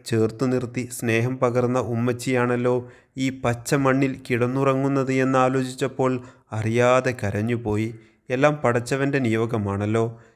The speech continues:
ഇത്ര വലിയ പരീക്ഷണത്തിനിടയിലും അവൻ്റെ മനസ്സിന് ഒരല്പം പോലും ഇടർച്ച സംഭവിച്ചിട്ടില്ല എന്നതിന് തെളിവാണല്ലോ ഫിസിക്സിൽ അവന് എ പ്ലസ് നേടി എന്ന് കേൾക്കുമ്പോൾ നമുക്ക് മനസ്സിലാകുന്നത്.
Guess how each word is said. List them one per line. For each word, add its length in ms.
ഇത്ര 280
വലിയ 300
പരീക്ഷണത്തിനിടയിലും 1160
അവൻ്റെ 380
മനസ്സിന് 560
ഒരല്പം 540
പോലും 340
ഇടർച്ച 420
സംഭവിച്ചിട്ടില്ല 840
എന്നതിന് 480
തെളിവാണല്ലോ 680
ഫിസിക്സിൽ 560
അവന് 320
എ 120
പ്ലസ് 380
നേടി 300
എന്ന് 200
കേൾക്കുമ്പോൾ 540
നമുക്ക് 400
മനസ്സിലാകുന്നത്. 840